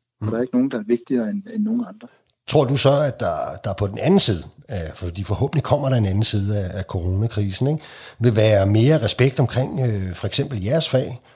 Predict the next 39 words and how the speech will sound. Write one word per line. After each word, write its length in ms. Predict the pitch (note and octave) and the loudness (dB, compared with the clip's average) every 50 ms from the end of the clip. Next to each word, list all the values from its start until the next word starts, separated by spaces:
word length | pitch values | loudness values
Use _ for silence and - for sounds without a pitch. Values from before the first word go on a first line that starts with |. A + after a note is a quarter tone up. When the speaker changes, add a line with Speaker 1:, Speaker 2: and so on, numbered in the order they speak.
| _ - | _ -4
Speaker 2:
og 140 | - B2+ A2 | 2 2 2
at 80 | G2 | 4
det 80 | - G#2+ | 4 2
måske 280 | G2+ G2 - - - A#2+ G#2+ G#2 G2 F#2+ F#2+ F#2 F#2 | 2 2 2 2 2 0 0 0 0 -2 -4 -4 -2
ligefrem 420 | F#2 C3 F#3 D#3+ - D#3+ D#3 C3+ | 0 2 2 4 4 4 4 4
vil 100 | D3 C3+ | 2 0
være 140 | A#2+ A2 G#2 | 0 0 0
opbakning 580 | - B2+ C#3+ - - D3+ C#3+ - - B2+ A#2 G#2+ | 0 -2 -2 0 -2 -4 -4 -2 -2 -2 -2 -2
til 260 | - A2+ G2+ F#2 F2+ | -2 -4 -4 -6 -6
en, 180 | F2 F2 F2 F2 | -8 -8 -8 -8
en 140 | - G#2+ G2+ | -8 -8 -8
forbedring 580 | - A2 F2+ - C3+ D3+ D3+ D#3 C#3+ C3+ B2 | -6 -6 -4 -2 0 0 2 2 2 0 0
af, 440 | A2 G#2+ G#2+ G2+ - - - G2 G2+ - - - - - - - | -2 -4 -6 -6 -6 -6 -6 -6 -8 -10 -12 -20 -20 -20 -12 -6
af 160 | - A#2+ G#2 | -2 0 2
jeres 300 | G#2+ A#2+ D3 E3+ E3 - | 4 6 6 6 6 6
løn- 140 | D3+ C3+ C3 | 6 6 6
og 60 | C3 | 6
arbejdsvilkår 640 | B2 B2+ C#3 D#3+ D3+ - C3+ C3 B2 - - B2 A#2+ | 4 4 4 2 2 2 2 0 0 2 0 0 2
i 120 | C3 D3 D3+ | 2 2 2
en 120 | C#3 C3 | 2 2
af 80 | B2+ A#2+ | 0 0
de 80 | A#2 | 2
mere 180 | A2+ A#2 B2+ B2+ | 2 2 2 2
lavtlønnede 460 | G#2 C3 C3 - F3 D3+ C#3 B2+ B2 | 2 0 0 0 2 2 4 4 2
grupper, 300 | - - A#2 A#2 A2+ C3+ C3+ | 2 2 0 2 2 2 2
øh, 640 | B2 B2 A#2 A#2 A2+ A2+ A2 G#2+ G#2+ A2 A2 A2 G#2 | 2 2 2 2 2 2 0 0 -2 -2 -2 -2 -4
inden 220 | G#2 - A#2+ A#2 | -4 -2 -2 -2
for 80 | A2+ A#2+ | -2 -2
sundhedsvæsenet? 680 | A#2 - B2 A#2 B2 C3 B2 - A#2 - - - C3 A#2 - _ _ _ _ _ _ _ _ _ _ _ _ _ _ _ _ _ _ - - - - _ _ _ _ _ _ _ _ _ - - | 0 2 2 4 4 2 0 -2 -4 -4 -4 -6 -8 -8 -10 _ _ _ _ _ _ _ _ _ _ _ _ _ _ _ _ _ _ -20 -20 -20 -20 _ _ _ _ _ _ _ _ _ -14 -6
Speaker 1:
Der 60 | - - | -4 2
er 40 | |
ikke 100 | - D3+ D#3+ | 2 4 4
nogen 100 | D#3+ C#3+ | 4 2
tvivl 240 | - - D#3 D#3+ D#3 | 4 4 6 6 6
om, 100 | C3 B2+ | 6 4
at 120 | B2 - | 4 4
der, 380 | - A#2 A#2 A2+ A#2 A2+ A2 G#2 _ _ - - _ - - _ _ - | 4 2 2 2 0 -2 -4 -6 _ _ -20 -20 _ -20 -20 _ _ -2
der 60 | A2+ | 0
er 180 | A#2 A#2 A2 | 2 2 0